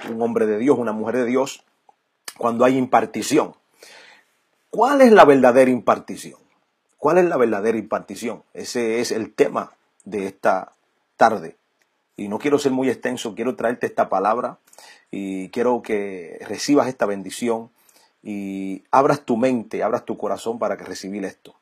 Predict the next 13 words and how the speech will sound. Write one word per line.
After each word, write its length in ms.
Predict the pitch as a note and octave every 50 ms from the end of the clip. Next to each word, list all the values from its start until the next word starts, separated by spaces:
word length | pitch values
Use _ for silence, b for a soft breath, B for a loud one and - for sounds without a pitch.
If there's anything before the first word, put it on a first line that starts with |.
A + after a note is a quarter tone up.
| _ _ _ _
Quiero 180 | - G2 A2+
darle 220 | A#2+ A#2+ A#2 A#2 G#2+
las 140 | G#2 G2
gracias 340 | - A2+ A#2+ G#2+ - A#2 G#2
a 80 | F#2+ -
todos 180 | - A2 A2
los 120 | A2+ A2+ A2
que 100 | - G#2+
colaboran 440 | - G#2 F#2+ F#2 F#2+ G#2 A#2 A#2 -
con 100 | - G2+
nuestro 200 | G2 - - G2+
ministerio, 600 | F#2 F2 F2+ - _ - C3 C#3 D3 C#3 C3 - _ _ _ _ _ _ _ _ _ _ _ _ _ _ _ _ _ _ _ _ -
eh, 580 | G#2 G2 F#2+ F#2 F#2 F2+ F2+ F2+ D#2+ D#2 D#2+